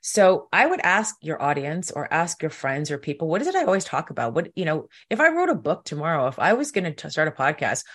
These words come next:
what would you expect to hear from me?" Because I bet the things that you, you, you talk about, you don't even realize that are so second nature to you. And it's so easy for you that you don't realize that that's really your message. A lot of the times I'll see women talking about money because they think that's the thing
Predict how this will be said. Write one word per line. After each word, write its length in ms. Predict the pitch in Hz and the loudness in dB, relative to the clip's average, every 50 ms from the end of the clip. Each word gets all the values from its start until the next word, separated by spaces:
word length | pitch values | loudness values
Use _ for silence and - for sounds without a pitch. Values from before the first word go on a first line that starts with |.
| - _ | -18 _
what 120 | - 202 - | -6 -4 -2
would 160 | 311 320 240 | -2 -2 -2
you 140 | 277 247 202 | -2 -4 -4
expect 340 | - - - - 160 165 - | -6 -6 -2 -2 -2 -2 -2
to 80 | 143 | -4
hear 140 | 143 143 175 | -4 -4 -4
from 180 | 175 - 117 107 | -4 -6 -8 -8
me?" 220 | 104 - - - - - - - | -8 -10 -12 -16 -18 -20 -10 -8
Because 220 | - 214 240 233 - - | -2 2 2 2 2 2
I 140 | 190 254 | 0 0
bet 280 | 294 285 240 226 - - | 2 4 2 2 2 0
the 80 | - 165 | -4 -6
things 280 | 170 - 185 196 175 | -4 -4 -4 -2 -2
that 120 | 170 - 123 | -4 -6 -6
you, 140 | 165 175 170 - _ _ | -8 -8 -8 -10 _ _
you, 200 | - 175 175 156 - | -10 -8 -8 -8 -8
you 140 | - 160 151 | -8 -8 -10
talk 320 | - - - 160 143 - | -10 -8 -8 -6 -6 -6
about, 320 | - 185 202 208 208 - - | -4 0 0 2 2 0 -2
you 80 | 185 | -4
don't 140 | 190 196 190 | -4 -4 -4
even 180 | 175 156 160 156 | -4 -6 -8 -4
realize 380 | 139 151 147 147 160 165 165 | -4 -2 0 0 0 0 0
that 80 | 151 143 | -2 -4
are 80 | 143 143 | -4 -6
so 360 | - - 143 139 156 165 160 - - - - - - _ _ _ - - | -4 -4 -2 -2 -2 -2 -4 -8 -14 -20 -20 -20 -20 _ _ _ -12 -8
second 280 | - - 202 - - 160 | -4 -4 -4 -2 -2 -2
nature 260 | 147 147 151 - 180 | -2 -4 -4 -4 -6
to 160 | 165 - 208 | -4 -2 0
you. 200 | 196 190 202 208 185 - | 0 0 0 0 -2 -2
And 120 | - 160 156 | -4 -4 -4
it's 120 | 131 - | -4 -2
so 160 | - 175 160 - | 0 0 0 0
easy 280 | - 170 175 156 185 202 | -2 -4 -2 -2 -2 -4
for 160 | 196 - 202 | -4 -4 -4
you 360 | 196 196 196 202 208 214 208 - - - - _ | -2 0 0 0 -2 -2 -6 -8 -14 -20 -6 _
that 240 | - 170 151 - - | 2 4 4 2 0
you 100 | 185 202 | 0 0
don't 180 | 220 208 - | 0 0 0
realize 300 | - 170 190 180 165 160 | -2 0 2 2 2 2
that 160 | - 156 151 - | 0 -2 -2 0
that's 260 | 170 170 180 - - | -2 -2 -2 -4 -4
really 260 | 143 165 170 165 151 | -4 -2 0 0 0
your 120 | 143 139 | 0 -2
message. 400 | 135 143 151 165 - - 92 - | -2 -2 -2 -2 -2 -4 -6 -4
A 80 | 113 139 | -4 -2
lot 200 | 160 170 185 240 | 0 2 2 2
of 60 | 247 | 0
the 80 | 247 226 | -2 -6
times 460 | - 202 196 175 165 165 170 160 - | -6 -2 -2 0 0 -2 -2 -2 -2
I'll 100 | 156 151 | -2 -2
see 200 | 151 - 170 165 | -2 -4 -4 -2
women 280 | 160 160 165 156 156 147 | -2 0 -2 -2 -2 -2
talking 380 | - 160 151 151 - 147 147 | -2 -2 -2 -2 -4 -8 -8
about 300 | 147 147 147 143 - 151 | -4 -2 -2 -4 -2 -2
money 240 | 151 156 151 147 139 | -4 -4 -2 -2 -4
because 260 | 143 143 - 156 151 | -6 -6 -8 -8 -4
they 100 | - 151 | -2 -2
think 240 | 147 151 160 160 156 | -2 -2 -4 -4 -2
that's 260 | - 160 151 151 - - | -2 -2 -2 -2 -4 -8
the 100 | - 147 | -10 -8
thing 360 | - - 139 135 135 135 | -6 -6 -6 -6 -8 -10